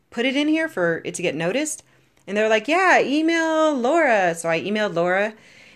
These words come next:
and they're always asking me through Instagram if they can repost my pictures 'cause I always post pictures when I'm there. So I'm like, "Hey,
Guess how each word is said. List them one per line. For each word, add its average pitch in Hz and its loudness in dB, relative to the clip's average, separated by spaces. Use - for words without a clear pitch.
and 180 -2
they're 214 4
always 302 4
asking 233 2
me 196 -2
through - -4
Instagram 185 0
if 165 -10
they 175 -2
can 175 -6
repost 180 -4
my 151 -4
pictures 151 -6
'cause 156 -16
I 156 -4
always 160 -6
post 151 -12
pictures 226 -8
when 233 -4
I'm 240 -2
there. 254 -4
So 226 4
I'm 226 4
like, 240 4
"Hey, 220 4